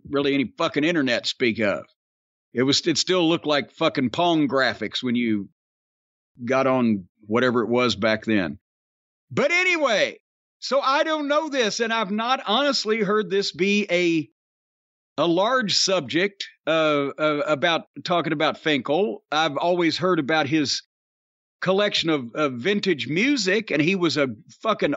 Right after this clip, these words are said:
oldies trivia, just bulldog. He could, he could bowl you over with oldies music trivia. As a matter of fact, that's one of the things that we did most often because I was the only other one in the office at one point that he could talk to regularly that could compete with him in any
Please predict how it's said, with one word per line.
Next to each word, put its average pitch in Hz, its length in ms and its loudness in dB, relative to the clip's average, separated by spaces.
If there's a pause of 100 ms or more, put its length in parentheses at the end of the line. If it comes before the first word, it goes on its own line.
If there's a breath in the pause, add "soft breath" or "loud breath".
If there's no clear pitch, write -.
oldies 185 500 0
trivia, 160 680 0 (240)
just 135 220 0 (340)
bulldog. 147 640 0
He 202 140 0
could, 110 260 -4 (720)
he 233 180 4
could 165 220 0
bowl 240 240 0
you 208 140 0
over 165 320 0
with 147 300 -2
oldies 180 520 -2
music 151 480 -2
trivia. 113 420 -2 (720)
As 156 160 2
a 175 40 2
matter 202 160 2
of - 60 -6
fact, 190 180 0
that's 202 200 0
one 196 160 2
of 160 60 0
the 139 60 -8
things 180 320 -2
that 165 60 0
we 156 140 0
did 160 180 0
most 165 300 0
often 170 440 0
because 160 300 0
I 170 140 0
was 175 120 -4
the 165 80 -2
only 160 200 0
other 156 160 0
one 156 360 -2 (600)
in 156 140 -2
the 151 140 0
office 180 460 0
at 135 100 0
one 190 300 0
point 147 440 0
that 143 140 0
he 147 80 2
could 127 140 -4
talk 160 240 0
to 156 180 0
regularly 147 640 2
that 160 180 0
could 127 180 0
compete 202 420 0
with 143 220 0
him 101 160 2
in 123 120 2
any 120 320 0